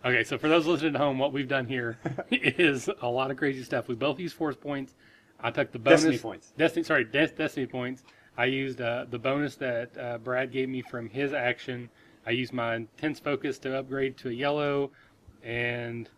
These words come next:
Speaker 1: I also, yeah, I used the fate point to go to, or, yeah, fate point, damn it, because they're fate dice. Yeah, I got a handful of dice here. Let's, let's see what happens.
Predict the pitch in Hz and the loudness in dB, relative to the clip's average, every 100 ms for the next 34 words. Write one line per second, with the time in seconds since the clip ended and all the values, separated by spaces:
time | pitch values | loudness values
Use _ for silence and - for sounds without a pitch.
0 | _ _ - - - _ _ _ _ _ | _ _ -20 -20 -20 _ _ _ _ _
1 | _ - 120 123 - 82 120 113 117 120 | _ -2 2 2 0 -8 0 0 2 0
2 | 113 147 156 139 139 143 127 127 - - | 0 0 0 0 0 -2 -4 -10 -14 -18
3 | 139 151 151 160 151 _ - - - 127 | -18 -12 -8 -8 -8 _ -20 -12 -6 -2
4 | 120 127 120 117 113 - - _ - 147 | -2 -4 -4 -4 -6 -12 -20 _ -4 2
5 | 139 165 202 175 185 170 151 131 - 117 | 4 6 8 8 4 4 6 4 4 -4
6 | 120 - - 160 185 170 131 123 - - | -6 -4 -2 0 4 4 4 2 -2 -10
7 | - - | -14 -16